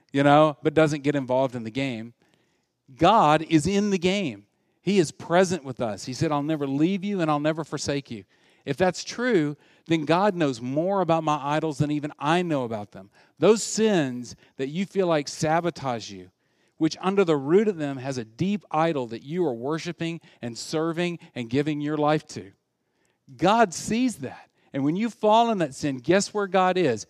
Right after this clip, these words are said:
He's right there with you. God doesn't go,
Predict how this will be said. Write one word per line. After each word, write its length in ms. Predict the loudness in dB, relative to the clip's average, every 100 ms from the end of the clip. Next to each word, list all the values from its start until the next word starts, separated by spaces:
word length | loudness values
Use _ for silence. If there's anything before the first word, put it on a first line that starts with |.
| -8
He's 200 | -6 -6
right 420 | -4 0 0 -2
there 200 | -2 -2
with 320 | -2 -6 -6
you. 160 | -14 -16 _ _ _ _ 6
God 240 | 8 10
doesn't 300 | 8 4 2
go, 300 | 2 4 4